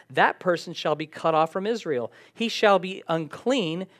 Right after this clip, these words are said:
because the water of purification was not sprinkled on him. His uncleanness is still on him." So there was this real potential that they would defile the tabernacle.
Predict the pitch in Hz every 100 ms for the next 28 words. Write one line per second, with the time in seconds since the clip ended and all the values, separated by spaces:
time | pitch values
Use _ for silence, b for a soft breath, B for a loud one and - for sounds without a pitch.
0 | b 175 175 175 151 160 180 170 160 170
1 | 160 147 - 196 196 135 127 139 131 -
2 | 233 233 139 110 107 117 107 _ b b
3 | 156 160 156 - 269 170 135 156 - -
4 | 208 - 151 247 233 127 101 - _ b
5 | b b b b - 269 294 277 247 233
6 | 202 262 277 214 - 285 - 196 165 139
7 | 247 262 196 147 175 - - 226 269 277
8 | 220 208 190 180 240 277 262 160 117 -
9 | -